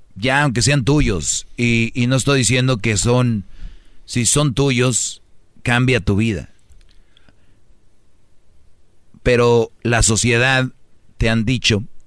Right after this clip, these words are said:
que si tú no tienes niños, eres infeliz, que te cases y tengas hijos para que seas feliz. Y la mayoría de suicidios son de brodis que se murieron estresados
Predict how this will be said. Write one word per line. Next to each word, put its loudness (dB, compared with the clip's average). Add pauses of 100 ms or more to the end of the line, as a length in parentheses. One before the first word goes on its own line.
(320)
que -6
si -4
tú 0
no 0
tienes 0
niños, 0 (420)
eres 0
infeliz, 0
que -2
te -2
cases 2
y -2
tengas 0
hijos 0
para 0
que -4
seas 0
feliz. -2 (840)
Y 0
la 2
mayoría 2
de 2
suicidios 0
son 2
de 2
brodis 0
que -4
se -2
murieron 0
estresados -2